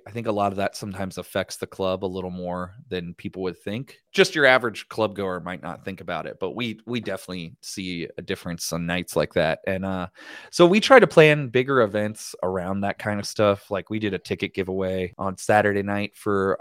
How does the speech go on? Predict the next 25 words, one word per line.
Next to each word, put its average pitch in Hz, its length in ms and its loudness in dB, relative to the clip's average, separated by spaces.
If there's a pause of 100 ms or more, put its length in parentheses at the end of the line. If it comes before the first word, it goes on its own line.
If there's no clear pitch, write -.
uh, 95 320 0
Kevin 131 260 2
Hart's 113 320 -2
coming 117 260 -2
to 113 60 -4
town, 107 480 -4 (320)
and 101 100 -8
he's 98 180 -6
doing 104 240 0
an 98 160 -6
arena 95 440 -6
tour, 101 540 4
and, 92 220 0
uh, 90 160 4
it's, - 380 -6
I'm 113 100 -12
pretty 190 200 -6
sure 101 160 -4
it's - 120 -8
sold 101 260 0
out. 95 320 2
So - 140 -6
we 104 80 -4
gave 107 300 0
away, 98 560 -4